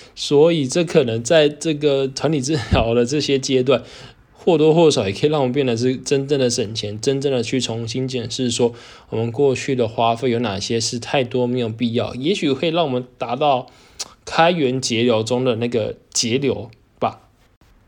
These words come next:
好，那假如我们真的按照上述的方式去统计说我们每周必要开销有多少，那也把多余的财务交给我们的财务代理人保管。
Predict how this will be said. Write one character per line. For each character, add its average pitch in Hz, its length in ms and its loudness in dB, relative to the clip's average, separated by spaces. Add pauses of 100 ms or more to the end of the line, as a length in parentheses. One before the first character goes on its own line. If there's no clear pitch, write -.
(100)
好， 180 340 -2 (300)
那 220 160 0
假 156 180 2
如 131 160 4
我 127 80 4
们 110 160 -2
真 170 220 -2
的 165 80 0
按 156 200 -2
照 143 280 2
上 147 320 -2
述 160 160 -2
的 113 100 2
方 117 300 -2
式 110 240 -4 (280)
去 - 280 -2
统 120 260 -8
计 147 180 -4
说 135 200 -2
我 127 40 0
们 117 160 -2
每 120 300 -6
周 143 180 2
必 143 280 -4
要 135 200 0
开 135 300 -4
销 131 220 -2
有 120 120 -4
多 110 280 -2
少， - 240 -4 (320)
那 120 340 -2
也 123 160 0
把 151 180 2
多 143 300 2
余 127 100 0
的 120 160 0
财 113 260 -4
务 131 120 -2
交 123 220 -2
给 117 240 -4
我 104 40 -6
们 101 140 -8
的 104 80 -4
财 101 220 -6
务 120 120 0
代 123 140 -4
理 117 100 -6
人 98 220 -8 (140)
保 104 200 0
管。 113 280 -6